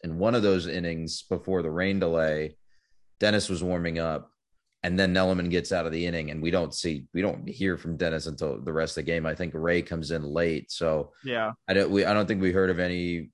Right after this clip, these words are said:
Speaker 1: injury stuff or anything. I mean, she was warming up both of the times. It's not like she was
Speaker 2: Yeah.
Speaker 1: unhealthy, so
Speaker 2: Yeah.
Speaker 1: weird, weird pitching situation there.
Speaker 2: Yeah, the pitching stuff was weird.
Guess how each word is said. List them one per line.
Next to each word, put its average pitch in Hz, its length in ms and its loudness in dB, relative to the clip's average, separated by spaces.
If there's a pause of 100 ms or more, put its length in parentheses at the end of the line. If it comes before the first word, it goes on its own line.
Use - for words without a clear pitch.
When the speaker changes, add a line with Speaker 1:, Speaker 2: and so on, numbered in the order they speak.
(180)
Speaker 1:
injury 110 840 2 (100)
stuff 104 580 2 (320)
or 90 160 0
anything. 95 480 0
I 80 40 -6
mean, 90 160 0
she 113 160 0
was 127 120 0
warming 92 360 0
up 120 180 0
both 104 160 2
of 85 60 -6
the 82 80 -4
times. 90 400 -2
It's - 100 -14
not 80 140 -4
like 78 160 -4
she - 140 -8
was 69 120 -8
Speaker 2:
Yeah. 117 220 -2 (240)
Speaker 1:
unhealthy, 82 560 -4
so 76 400 -4 (600)
Speaker 2:
Yeah. 127 280 2
Speaker 1:
weird, 151 420 0
weird 95 440 0
pitching 90 280 -4
situation - 560 -14
there. 65 160 -6
Speaker 2:
Yeah, 156 80 -2
the 143 80 -4
pitching 190 240 -2
stuff 175 160 -2
was - 160 -10
weird. 139 200 -2